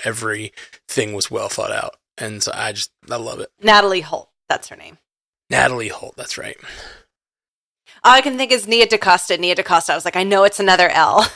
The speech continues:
Speaker 2: <laughs> or N." <laughs>
Speaker 1: Um, all right. Well, up next, Alyssa Jane Haynes, one of our patrons, says,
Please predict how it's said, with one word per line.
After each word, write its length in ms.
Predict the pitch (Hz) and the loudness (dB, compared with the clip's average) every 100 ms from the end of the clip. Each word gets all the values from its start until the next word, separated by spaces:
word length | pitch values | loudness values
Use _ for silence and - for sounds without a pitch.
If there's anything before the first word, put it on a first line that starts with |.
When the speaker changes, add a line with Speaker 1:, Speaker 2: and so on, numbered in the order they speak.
| _ | _
Speaker 2:
<laughs> 180 | - | 2
or 100 | 240 247 | 6 6
N." 380 | 233 220 269 - 370 - - 330 - _ _ _ - - - | 6 4 0 0 2 2 2 -2 -2 _ _ _ -20 -10 -2
<laughs> 120 | 156 _ - - _ _ - _ _ _ _ - - - - _ _ _ _ - | -2 _ -18 -18 _ _ -20 _ _ _ _ -20 -18 -20 -20 _ _ _ _ -2
Speaker 1:
Um, 380 | 147 139 127 - - | 2 2 0 -2 2
all 100 | 151 | 4
right. 300 | 127 117 - _ _ _ - | 4 2 -6 _ _ _ 0
Well, 120 | 165 | 0
up 60 | |
next, 440 | 160 156 131 - - _ _ | 2 0 0 -4 -10 _ _
Alyssa 440 | 156 175 196 151 120 | 4 6 6 2 -4
Jane 440 | 107 185 180 127 | 0 2 2 -4
Haynes, 760 | 120 - 220 196 170 147 131 156 | -4 0 2 4 2 0 -4 -2
one 120 | 147 | 0
of 40 | |
our 80 | 127 | 0
patrons, 500 | 123 135 - 180 156 - - - | 2 -2 0 -2 -2 -6 -10 -2
says, 260 | 156 117 | -2 -2